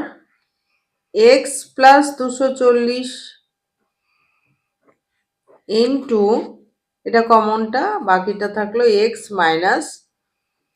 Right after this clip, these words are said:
একশো চল্লিশ equal to zero। তাহলে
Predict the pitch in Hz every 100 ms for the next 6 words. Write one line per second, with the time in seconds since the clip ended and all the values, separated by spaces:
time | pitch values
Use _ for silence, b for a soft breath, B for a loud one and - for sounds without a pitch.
0 | _ _ - 175 180 - 262 403 - _
1 | _ _ _ _ 185 147 127 107 107 -
2 | - - _ _ _ _ _ _ 165 170
3 | 185 175 170 240 403 - - _ _ 156
4 | 147 175 160 113 - - _ _ _ _
5 | - - - - - - - - - -
6 | - - - - - - - - - -
7 | - - - - - _ - - - -
8 | - - _ _ _ _ _ - 226